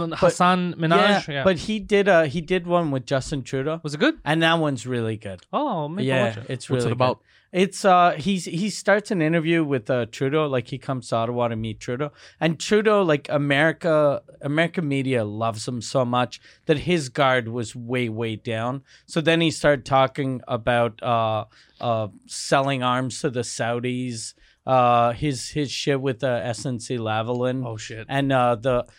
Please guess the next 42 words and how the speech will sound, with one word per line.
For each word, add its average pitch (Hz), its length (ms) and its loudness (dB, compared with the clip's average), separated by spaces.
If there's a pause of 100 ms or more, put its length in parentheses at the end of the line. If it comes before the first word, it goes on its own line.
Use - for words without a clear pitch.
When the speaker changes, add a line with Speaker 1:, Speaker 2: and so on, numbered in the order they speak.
(140)
Speaker 2:
him, 185 220 2
him 170 360 -2
saying 151 380 2
that 139 180 -2
he 160 160 -4
was 139 220 0
against 135 760 -2 (840)
the 156 120 0
pipeline, 143 640 0
but 120 200 -2
now 120 320 -2
he's 120 300 -8
for 131 320 0
it. 139 180 -2 (300)
And 131 160 -4
how, 135 440 2
like, 147 240 0
when 147 140 0
he 147 160 -2
was 143 160 -2
getting 139 300 0
elected, 127 560 -4 (280)
he - 160 -4
was 143 140 -4
saying 139 360 0
that, 131 220 -2
uh, 120 240 2 (280)
we 147 120 0
have 135 220 0
to 165 100 -2
respect 131 560 -2
Native 123 420 -4
people. 139 480 -2 (220)
And 131 200 -2
then 135 140 0
he's 131 220 -4
just, 135 260 -4
like, 131 220 -4
putting 135 320 -2
the 131 60 -6
pipeline 120 600 -4
through 117 460 -8